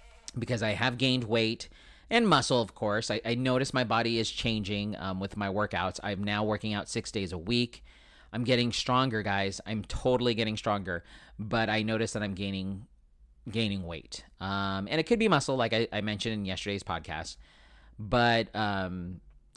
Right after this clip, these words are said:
I decided to kind of eat a lot more healthier, um, from Mon-, no, was it Monday? I have to look at my, let me look at my,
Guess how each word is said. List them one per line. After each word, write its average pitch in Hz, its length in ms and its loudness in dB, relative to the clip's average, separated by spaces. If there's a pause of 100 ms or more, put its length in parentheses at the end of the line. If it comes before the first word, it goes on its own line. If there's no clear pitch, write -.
(240)
I 120 200 4
decided 123 480 0
to 120 420 0
kind 123 380 0
of 110 180 2
eat 117 260 -4
a 113 80 -4
lot 107 160 -2
more 107 120 -6
healthier, 151 800 4 (360)
um, 107 640 0
from 113 680 -2 (920)
Mon-, 131 560 -2
no, 101 300 -4 (100)
was 101 140 -6
it 104 160 -10
Monday? 185 480 -4 (420)
I - 60 6
have - 160 2
to - 80 -6
look 104 180 -4
at 101 80 -2
my, 95 300 -4
let 104 100 -4
me 117 80 -2
look 104 200 -6
at 90 100 -4
my, 85 360 -8